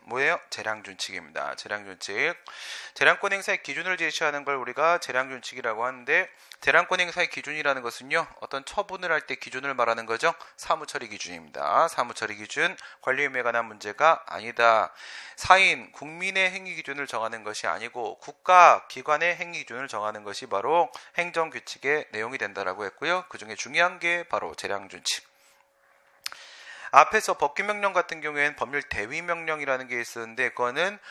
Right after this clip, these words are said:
법률과 동일한 효력을 가지고 있다라는 의미에서 법률 대위명령이라고 한다고 했고요. 근데 여기서 법률 대위규칙이라는 것은 법률과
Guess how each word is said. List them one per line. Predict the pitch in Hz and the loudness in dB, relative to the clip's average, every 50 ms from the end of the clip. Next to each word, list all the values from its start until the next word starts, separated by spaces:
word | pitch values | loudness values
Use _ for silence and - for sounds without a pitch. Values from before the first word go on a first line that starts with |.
| - - | -8 -4
법률과 | - 123 135 147 151 147 156 165 160 - - | -4 -2 0 0 2 6 6 6 6 6 2
동일한 | - 117 110 117 127 147 160 156 | -4 -8 -2 2 2 2 2 2
효력을 | 160 151 151 143 147 143 | -2 -4 -4 -2 -2 0
가지고 | 131 127 120 123 117 117 | 0 0 0 -2 -6 -12
있다라는 | 110 - - 117 113 110 107 107 113 117 113 | -4 2 4 6 6 6 6 4 2 0 -6
의미에서 | 107 107 107 107 104 101 - - 160 165 - | -8 -8 -8 -6 -6 -2 2 2 2 2 2
법률 | - 110 113 123 147 160 156 - - | -2 -4 0 2 2 2 2 0 -2
대위명령이라고 | - 104 107 123 139 139 131 127 123 120 113 113 107 104 101 110 110 | -4 -2 -2 -2 -2 -2 -4 -4 -4 -6 -6 -4 -4 -4 -2 -2 -2
한다고 | 113 120 113 107 98 104 | -4 -2 -2 -4 -2 -4
했고요. | 101 95 - - 123 135 147 156 - - - - - - - - | -6 -8 -4 0 2 2 2 2 0 -4 -12 -20 -20 -18 -16 -4
근데 | - 143 147 131 | 2 4 4 6
여기서 | 120 - 180 - - 175 | 4 4 0 -2 -2 -2
법률 | - - 156 180 165 - | -2 -2 -2 -2 -2 -2
대위규칙이라는 | - - 110 113 143 180 185 175 180 - - - 160 156 156 151 147 147 | -4 -6 -6 -4 -4 -4 -6 -6 -8 -12 -12 -10 -6 -2 0 0 0 -2
것은 | 143 135 123 - - 107 104 117 160 190 202 - - - - - | -6 -8 -8 -8 -8 -6 -4 -2 -4 -4 -6 -8 -16 -18 -8 -6
법률과 | 135 143 170 175 170 156 135 143 180 185 - | -4 0 0 2 6 8 10 10 10 8 6